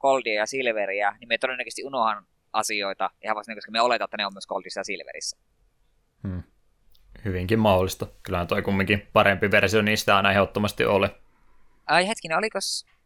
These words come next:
Speaker 1: oliko sitä Anno-, Unknown Caveä tuossa, tuossa Goldissa ja Silverissä? Tuliko se Crystallissa?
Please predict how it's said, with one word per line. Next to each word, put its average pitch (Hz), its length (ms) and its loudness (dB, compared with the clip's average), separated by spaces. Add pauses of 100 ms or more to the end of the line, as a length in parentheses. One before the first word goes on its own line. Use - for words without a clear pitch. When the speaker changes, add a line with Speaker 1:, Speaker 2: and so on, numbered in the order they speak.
(1700)
Speaker 1:
oliko 254 260 -4
sitä 143 340 2 (280)
Anno-, 117 540 0 (180)
Unknown 104 400 -4
Caveä 82 460 -6 (1200)
tuossa, - 240 -8
tuossa 87 260 -8
Goldissa 85 420 -4
ja 64 40 -10
Silverissä? - 440 -14
Tuliko 113 220 -10
se - 120 -16
Crystallissa? - 580 -12